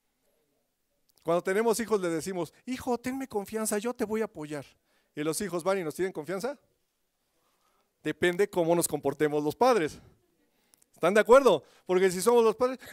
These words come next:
"Oye, papá, papá, tengo una duda". "Ay, espérame, espérame, espérame, estoy haciendo un trabajo, no, no, no me estés fregando. Permite". "Ah, ok. Mija, ¿por qué no me dijiste eso? ¿Por qué no me tienes confianza?".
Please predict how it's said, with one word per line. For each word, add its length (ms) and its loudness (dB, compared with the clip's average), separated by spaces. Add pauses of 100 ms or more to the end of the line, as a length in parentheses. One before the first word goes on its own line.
(100)
"Oye, 220 0
papá, 240 -8 (160)
papá, 280 -12
tengo 280 -8
una 140 -8
duda". 320 -6
"Ay, 80 -12
espérame, 340 -2
espérame, 300 2
espérame, 320 2
estoy 220 4
haciendo 240 0
un 40 -10
trabajo, 320 0
no, 100 0
no, 260 -2
no 260 -12
me 60 -10
estés 200 -14 (100)
fregando. 320 -16 (240)
Permite". 380 -6 (1500)
"Ah, 80 -18
ok. 280 -16 (1500)
Mija, 320 -2
¿por 180 0
qué 140 -2
no 100 -2
me 120 -4
dijiste 500 -2
eso? 160 -4
¿Por 180 -2
qué 120 -4
no 100 -2
me 100 0
tienes 280 -2
confianza?". 680 0